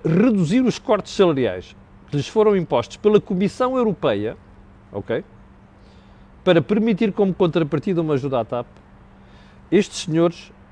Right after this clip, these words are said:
ainda querem redução dos cortes salariais? Eu recordo, começam com quarenta por cento, trinta e cinco por cento, depois vai baixando nos próximos anos para terminar em dois mil e vinte e quatro.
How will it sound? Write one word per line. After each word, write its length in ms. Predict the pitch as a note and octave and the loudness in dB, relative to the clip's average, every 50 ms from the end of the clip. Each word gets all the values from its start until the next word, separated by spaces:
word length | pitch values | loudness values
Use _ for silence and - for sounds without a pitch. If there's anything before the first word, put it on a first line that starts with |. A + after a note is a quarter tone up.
| - - - | -20 -10 -2
ainda 400 | D3+ E3+ G3 A3+ A#3 A3+ A#3 F#3+ | 0 2 2 2 2 2 2 0
querem 500 | - - F#3+ E3 D3+ D#3 E3 E3+ F3 F#3 F#3+ - - - - - - - - - - - - - - - - - - - - - - - - - - - - - - - - - - - | 0 2 2 4 4 4 2 -2 -6 -14 -18 -20 -20 -20 -20 -20 -20 -20 -20 -20 -20 -20 -20 -20 -20 -20 -20 -20 -20 -20 -20 -20 -20 -20 -20 -20 -20 -20 -20 -20 -20 -20 -20 -20 -14 -10
redução 680 | C3 C#3+ E3 F3 F#3 E3+ D3 - - G#3 G#3 A3 A#3+ | -4 0 0 2 2 0 -2 -2 2 4 4 4 4
dos 180 | G3+ F3+ - - | 0 -4 -4 -4
cortes 340 | - G3 F#3+ F#3+ F#3+ - - | -2 0 0 0 -2 -6 -4
salariais? 480 | A3+ F#3+ F#3+ F3+ F#3+ F3+ G3+ A#3+ A3 - - - - - - - - - - - - - - - - | -2 -2 -2 -2 -2 -4 -6 -8 -12 -20 -20 -20 -20 -20 -20 -20 -20 -20 -20 -20 -20 -20 -14 -4 2
Eu 100 | C3+ D#3 | 2 4
recordo, 360 | D3+ D3 - D#3 A2+ F#2 - - - | 4 4 2 2 0 0 -2 -12 -12
começam 340 | - B2 C#3+ C#3+ - - C#3+ | -8 -4 -4 -4 -2 -4 -6
com 80 | C3 C3+ | -6 -2
quarenta 300 | C3 C#3+ D3+ D#3+ D3+ F#3+ | 0 0 0 2 0 -2
por 120 | E3+ - - | -6 -6 -6
cento, 340 | - A3 A3+ A3+ A3 - - - - - - - - - - - - - | -2 -2 -2 -2 -4 -8 -16 -20 -20 -20 -20 -20 -20 -20 -20 -20 -18 -6
trinta 240 | - C3+ D#3 D3 D#3+ | -2 -2 0 0 0
e 60 | D3 | 0
cinco 200 | - F3+ E3+ E3 | 0 -2 -6 -6
por 80 | - - | -8 -6
cento, 340 | - F#3 F3+ F#3 F#3+ - - - - - - - | -4 -4 -4 -4 -6 -10 -14 -20 -20 -20 -18 -6
depois 180 | - D3+ C3 | -2 -2 0
vai 160 | B2 D3+ D3 | 2 2 2
baixando 480 | C#3 C#3+ C#3+ C#3+ - - D#3+ E3 E3+ E3 - - A#2+ | 2 2 0 -2 0 -2 -4 -4 -6 -10 -14 -16 -14
nos 140 | A#2+ A#2 - | -14 -14 -12
próximos 440 | - D3+ C3 B2 - B2+ A#2 A2 | -6 -6 -6 -4 -4 -8 -8 -6
anos 240 | B2+ C#3 D#3 D#3+ D3+ D3 D3 C#3 - - | -6 -4 -4 -6 -4 -6 -6 -6 -4 -6
para 80 | C#3 | -6
terminar 320 | A#2+ C3 C3 C3 D3 D3+ D3+ | -4 -4 -4 -2 -2 0 0
em 40 | |
dois 140 | C3+ C#3+ C3 | 0 -2 -2
mil 140 | C3 D3+ C3+ | -2 -2 -4
e 60 | C3 | -4
vinte 160 | A#2 B2 A2 | -4 -6 -8
e 40 | A2 | -10
quatro. 280 | - F2+ D#2 - - | -12 -14 -14 -14 -18